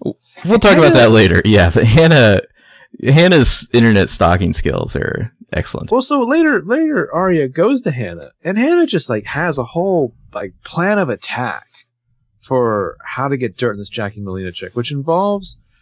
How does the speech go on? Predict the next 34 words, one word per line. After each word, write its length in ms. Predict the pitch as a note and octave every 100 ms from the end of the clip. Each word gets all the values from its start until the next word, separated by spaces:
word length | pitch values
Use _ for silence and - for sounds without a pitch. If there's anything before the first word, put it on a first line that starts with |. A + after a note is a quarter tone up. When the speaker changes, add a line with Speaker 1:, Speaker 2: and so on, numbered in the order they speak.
| -
Speaker 2:
it's 160 | E3
brilliant 420 | - F#3+ C4 D#3 A#2
because 200 | D3+ F#3+
it 80 | G3
involves 520 | F#3+ G3+ A3 G#3 - _ _ _
finding 400 | - F#3 B3+ G#3+
out 160 | F3
that 100 | E3
Ezra 340 | C3+ D3+ G3 F#3+
and 120 | D#3+
this 120 | D3+
chick 300 | - C3 A2+
went 120 | B2 B2
to 80 |
the 60 | C#3+
same, 320 | C#3+ D3+ D3+
like, 180 | B2+ A#2+
college, 580 | - A#2 D#2+ C#2 - - _ _ _
then, 220 | D#3 F#3+
like, 240 | F3 D3 C3+
going 340 | D#3+ F#3+ A#3+
through 600 | G#3 - F#3 E3 D3+ A#2+ G#2
their, 520 | C3 B2+ B2 G#2+ F#2 - G2+ F2 -
uh, 60 | G#2+
roll 320 | A2+ C3+ G3
call 340 | - F#3+ C#3
of, 100 | A2+
like, 140 | A2+ - -
who 300 | E3+ E3+ E3
attended 360 | A#2+ - C#3+ C3+
the 80 | B2
college 360 | C3 B2 G#2
that 240 | - G#2+ G2
year, 440 | A#2 A2 F#2+ E2+